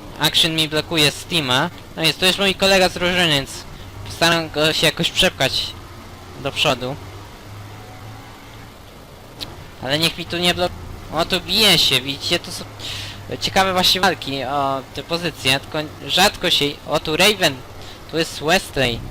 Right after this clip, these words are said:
To, że muszę, muszę być uważny. Nie dać mu się wyprzedzić.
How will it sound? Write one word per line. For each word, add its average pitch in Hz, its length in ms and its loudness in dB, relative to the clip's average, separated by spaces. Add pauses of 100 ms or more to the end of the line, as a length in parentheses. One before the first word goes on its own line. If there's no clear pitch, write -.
(520)
To, 139 60 -2
że 135 140 2
muszę, 143 240 0 (220)
muszę 160 340 0
być 160 220 0
uważny. 165 580 2 (1500)
Nie 147 200 4
dać 175 180 6
mu 170 80 0
się 160 140 6
wyprzedzić. 135 640 0